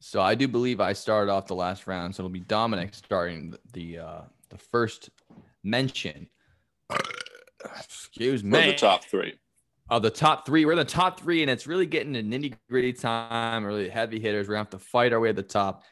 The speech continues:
Speaker 1: to keep our birds in here. Like we said earlier, we already locked in our number one birds, and that'll be the, uh, the final bout. But for number three, it's getting close here.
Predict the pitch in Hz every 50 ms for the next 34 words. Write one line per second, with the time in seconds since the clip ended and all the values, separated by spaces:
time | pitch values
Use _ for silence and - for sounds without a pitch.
0 | _ - - - - 123 117 - 110 104 98 87 107 101 101 101 98 104 101 98
1 | 101 107 101 95 95 95 - - - _ - - 131 135 139 160 139 127 127 127
2 | 127 131 123 113 113 127 123 107 98 98 98 110 - 120 110 101 98 95 95 95
3 | 92 92 92 95 92 104 104 113 117 110 104 101 98 95 95 92 95 92 90 92
4 | 92 87 87 82 69 55 - - 82 - - 92 101 95 85 90 - 95 104 127
5 | 139 - - - _ _ - - - - 117 127 147 135 117 - 131 156 185 165
6 | 120 101 98 _ _ _ _ _ _ _ _ - 110 - - - 151 151 - 76
7 | 85 78 - - _ _ _ _ _ _ _ - - - 82 85 104 - - -
8 | - - - - - - - _